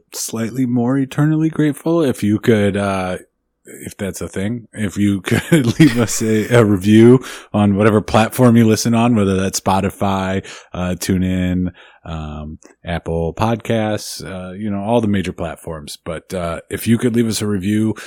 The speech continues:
we, we would absolutely love it. Um, it just, it would help grow this, this thing and, and create the community, you know, that, that we're, we're hoping to create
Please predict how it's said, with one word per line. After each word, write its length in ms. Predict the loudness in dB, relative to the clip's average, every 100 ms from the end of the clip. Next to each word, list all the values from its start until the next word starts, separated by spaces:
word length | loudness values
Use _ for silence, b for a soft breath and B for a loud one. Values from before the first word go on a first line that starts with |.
| B B B
we, 460 | -12 -4 -2 -2 -4 -8
we 260 | -2 0
would 280 | 0 0 -2
absolutely 720 | -2 -2 -2 -2 -2 0 -2
love 240 | 0 -2 -4
it. 160 | -6 b b b b -12
Um, 420 | -10 -8 -10 -14 _ _
it 200 | -8 -8
just, 220 | -4 -6 -2
it 140 | 0
would 160 | 0 0
help 320 | -2 -4 -8 _ _ _ -6
grow 300 | 4 4 4
this, 340 | 2 -2 -4 -12 _
this 260 | -6 -4
thing 340 | -2 0 0 -2
and, 160 | -4 -4
and 160 | -6 -4
create 300 | -4 -4 -4
the 80 |
community, 760 | -2 -2 0 -2 -2 -4 -4 -4
you 100 | -6
know, 120 | -6
that, 280 | -4 -6 -8
that 180 | -6 -6
we're, 300 | -4 -4 -4
we're 180 | -4 -4
hoping 300 | -4 -4 -4
to 80 | -6
create 480 | -4 -2 0 0